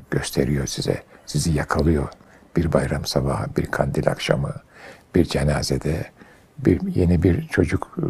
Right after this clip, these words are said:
zuhur etmiş, dünyaya gelmiş, dua ediyorlar. Bakıyorsunuz, o kelam, kelim sıfatı. Hazreti Musa'nın sözü kelimullah. O işte o, e,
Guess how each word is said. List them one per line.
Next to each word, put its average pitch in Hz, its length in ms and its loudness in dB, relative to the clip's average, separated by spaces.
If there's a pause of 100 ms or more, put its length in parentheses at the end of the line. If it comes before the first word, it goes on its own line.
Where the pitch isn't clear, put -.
zuhur 80 260 0
etmiş, - 480 -4 (220)
dünyaya 73 300 -2
gelmiş, 76 460 0 (320)
dua 78 240 2
ediyorlar. - 580 -2
Bakıyorsunuz, - 720 0 (680)
o 85 200 -2 (120)
kelam, 78 420 -2 (1200)
kelim 82 300 4
sıfatı. - 500 0 (460)
Hazreti - 320 -2
Musa'nın - 520 2
sözü 147 380 2
kelimullah. 156 600 4 (960)
O 90 40 -4
işte - 240 0
o, 156 80 0
e, 147 140 -4